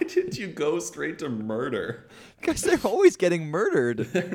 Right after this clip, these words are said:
Speaker 1: not always getting murdered.
Speaker 2: Um, so different point. In this, in our, in the town that I live, there is a guy that hitchhikes from Bracebridge to Port Carling, uh, thirty minute drive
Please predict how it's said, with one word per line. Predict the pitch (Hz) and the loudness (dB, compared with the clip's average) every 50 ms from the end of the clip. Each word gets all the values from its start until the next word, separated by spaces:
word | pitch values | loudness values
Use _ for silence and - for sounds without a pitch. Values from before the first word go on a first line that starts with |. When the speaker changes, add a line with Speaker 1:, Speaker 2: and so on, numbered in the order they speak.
| - - | -8 -6
Speaker 1:
not | - - - - - | -6 -8 -8 -8 -6
always | 113 113 113 117 123 120 117 113 - | -2 -2 0 0 -2 -4 -6 -8 -8
getting | - 110 101 98 95 98 98 | -8 -10 -10 -10 -10 -12 -12
murdered. | 98 90 95 101 98 - 67 - - - _ _ _ _ _ _ _ - - - - - - | -10 -10 -8 -8 -8 -10 -12 -12 -16 -20 _ _ _ _ _ _ _ -20 -20 -18 -10 -2 2
Speaker 2:
Um, | 160 156 151 147 107 113 | 2 2 2 2 -2 -6
so | - - 160 151 147 - - - 127 - 117 110 | -2 0 2 2 2 0 -2 -10 -20 -20 -16 -14
different | 151 151 156 143 131 | -12 -12 -12 -14 -16
point. | - 123 120 120 - _ _ _ _ _ _ - - | -12 -12 -12 -12 -12 _ _ _ _ _ _ -4 2
In | 135 156 165 165 151 | 2 2 2 2 0
this, | 147 160 - - - | 0 -2 -2 -4 -10
in | - 147 | -8 -8
our, | 151 147 - | -8 -8 -8
in | - 135 | -8 -10
the | 127 | -8
town | - 143 131 120 | -6 -4 -2 0
that | 110 | 0
I | 113 110 | 0 0
live, | 101 104 98 95 92 95 98 | 0 -2 -4 -6 -6 -2 0
there | 120 131 135 | 2 4 4
is | 123 135 135 123 | 4 2 2 0
a | 135 | -2
guy | 104 - 120 101 85 92 107 107 95 | -2 0 0 0 0 -2 -4 -4 -4
that | 101 110 104 | -4 -6 -4
hitchhikes | - 135 135 - - 147 131 120 - - - - | -6 -8 -8 -6 -4 -4 -4 -4 -6 -12 -18 -14
from | - - 131 131 147 131 | -10 -8 -6 -6 -4 -2
Bracebridge | 127 123 139 - - - 131 131 - - _ | -2 -2 -2 -4 -6 -6 -8 -8 -8 -14 _
to | - 139 131 | -14 -14 -12
Port | - - 160 - | -10 -10 -12 -10
Carling, | - 135 98 98 101 113 131 - _ _ _ - | -10 -10 -8 -6 -8 -8 -10 -12 _ _ _ -8
uh, | - 104 107 101 101 | -6 -4 -4 -4 -4
thirty | - - - 120 123 135 139 | -8 -8 -6 -6 -4 -4 -6
minute | 131 139 143 - - | -6 -8 -8 -10 -8
drive | - 127 123 101 - - 127 143 | -4 -4 -4 -4 -4 -6 -10 -12